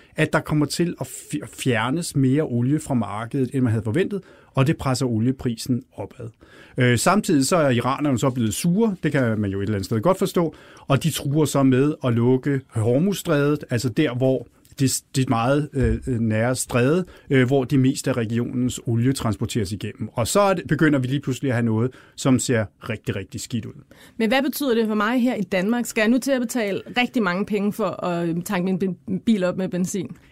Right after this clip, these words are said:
Speaker 1: Altså, øh, jeg vil sige, i forhold til, hvordan det påvirker både privatøkonomi og nationaløkonomien, så har vi nok en tendens til, at det fylder mere i overskrifterne,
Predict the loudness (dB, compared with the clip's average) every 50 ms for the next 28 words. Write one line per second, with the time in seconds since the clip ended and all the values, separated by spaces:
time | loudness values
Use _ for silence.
0 | _ _ 0 2 4 4 4 4 2 2 2 4 6 6 6 6 4 4 2 -2
1 | -6 _ -2 0 2 2 2 2 2 2 2 2 2 0 0 0 2 2 2 4
2 | 2 0 0 0 0 0 2 2 2 2 2 2 4 2 2 0 -4 -8 -4 0
3 | 0 2 2 4 2 2 2 2 2 0 0 0 0 0 2 2 0 0 -2 -2
4 | -2 0 0 0 0 -2 -4 -4 -4 -2 0 0 0 2 2 2 2 2 -2 -6
5 | -8 -8 -6 -6 -8 -8 -10 -12 -8 -2 0 2 2 2 2 2 4 4 4 4
6 | 4 2 2 2 0 0 2 0 0 0 -2 -4 -6 -4 -2 -2 0 0 -2 -2
7 | 0 2 2 4 4 4 4 4 4 4 2 2 0 0 0 -2 -2 -2 -2 -4
8 | -4 -2 -4 -4 -2 -2 -2